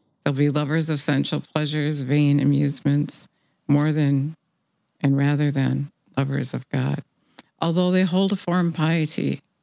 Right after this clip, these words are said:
they deny and reject and are strangers of the power of it.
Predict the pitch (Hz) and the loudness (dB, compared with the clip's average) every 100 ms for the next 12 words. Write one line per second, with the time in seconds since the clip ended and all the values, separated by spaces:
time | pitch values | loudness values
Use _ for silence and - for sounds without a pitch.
0 | _ _ _ _ - 151 147 139 147 151 | _ _ _ _ -2 0 4 4 4 4
1 | 147 135 135 139 135 120 - _ _ - | 4 4 0 0 -2 -4 -8 _ _ -2
2 | 139 131 - - 139 143 131 131 131 139 | 0 0 -2 0 2 2 0 -4 -6 -8
3 | - 135 139 139 131 127 - | -4 -2 -2 -2 -2 -2 -2